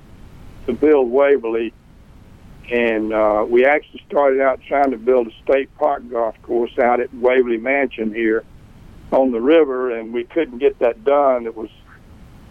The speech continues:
you know, some politics involved in building a course here, not building one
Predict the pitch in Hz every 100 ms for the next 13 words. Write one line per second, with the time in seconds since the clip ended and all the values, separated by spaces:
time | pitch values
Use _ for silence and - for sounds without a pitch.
0 | - - 139 127 120 113 - 165 151 -
1 | 151 143 - 147 - 131 120 123 131 127
2 | 123 117 113 110 101 - - - - -
3 | - - 135 147 139 131 - 143 135 -
4 | 135 135 120 123 123 123 131 127 127 127